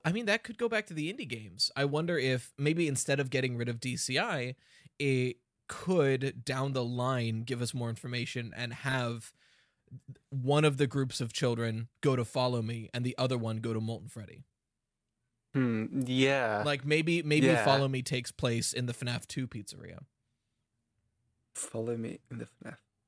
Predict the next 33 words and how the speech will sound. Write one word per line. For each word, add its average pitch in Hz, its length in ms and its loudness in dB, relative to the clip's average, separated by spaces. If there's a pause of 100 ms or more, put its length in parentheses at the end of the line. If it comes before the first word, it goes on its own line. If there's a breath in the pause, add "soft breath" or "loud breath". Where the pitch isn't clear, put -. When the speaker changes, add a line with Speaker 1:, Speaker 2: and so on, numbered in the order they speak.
(880 soft breath)
Speaker 1:
Like, 165 260 4
in 104 160 2
Speaker 2:
Ooh. 233 140 6
Speaker 1:
the 262 100 2
games 185 300 4
presented, 135 720 4
we 147 120 4
have, 143 240 4
it, 147 200 6
that's 160 200 6
the 170 80 2
fnaf 139 240 4
one 131 120 2
pizzeria 117 360 -2
for 117 120 -8
sure 113 180 -6
in 98 80 -14
Follow 107 220 -12
Me. 147 100 -2
Speaker 2:
Yeah, 113 300 6 (140)
yeah. 98 320 6 (380)
Speaker 1:
But 160 260 6 (160)
maybe 165 400 4
with 156 200 2
indie 156 260 0
games, 120 440 0
if 127 220 0 (320)
they 135 160 4
ch-, - 280 -4
if 135 220 2
it's 131 180 0
changed 143 540 -2
that 120 280 0